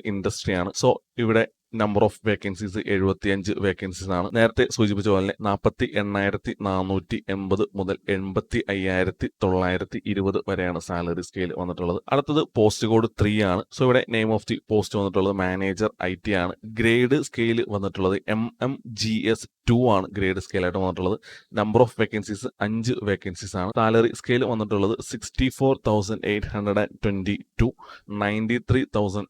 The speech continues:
നയൻ ഹൺഡ്രഡ് ആൻഡ് സിക്സ്റ്റി ആണ് ഇവിടെ scale of pay ആയിട്ട് മാനേജർ ഐ ടി പോസ്റ്റിലെ ഉദ്യോഗാർത്ഥികൾക്ക് ലഭിക്കുക. അടുത്തതായിട്ട് പോസ്റ്റ് കോഡ് ഫോർ ആണ്. So, ഇവിടെ name of the post വന്നിട്ടുള്ളത് സീനിയർ മാനേജർ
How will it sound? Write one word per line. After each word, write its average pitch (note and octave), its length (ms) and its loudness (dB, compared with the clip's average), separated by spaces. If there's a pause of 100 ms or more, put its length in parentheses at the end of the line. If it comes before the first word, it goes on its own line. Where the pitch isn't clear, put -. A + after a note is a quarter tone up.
(220)
നയൻ F#2+ 160 0
ഹൺഡ്രഡ് G2 280 -2
ആൻഡ് - 240 -4
സിക്സ്റ്റി A#2 320 -6
ആണ് F2+ 240 -2
ഇവിടെ F#2 180 -2 (120)
scale F#2 340 -2
of - 60 -8 (100)
pay F2+ 80 0
ആയിട്ട് F2+ 260 -2 (100)
മാനേജർ F#2+ 640 0 (140)
ഐ F#2+ 120 -2 (120)
ടി G2+ 60 -2 (160)
പോസ്റ്റിലെ G2 380 -2
ഉദ്യോഗാർത്ഥികൾക്ക് F#2 600 -4
ലഭിക്കുക. F#2 360 -2 (120)
അടുത്തതായിട്ട് C3+ 380 4 (240)
പോസ്റ്റ് G#2+ 320 0 (160)
കോഡ് G#2+ 180 2
ഫോർ G2+ 320 0
ആണ്. F#2+ 240 -2
So, C#3 60 2
ഇവിടെ C#3 220 6 (300)
name A#2+ 240 2
of A#2+ 160 -4
the C#3 60 0 (140)
post A2 340 -2
വന്നിട്ടുള്ളത് G2+ 360 -2
സീനിയർ B2 640 -2
മാനേജർ G2+ 580 -2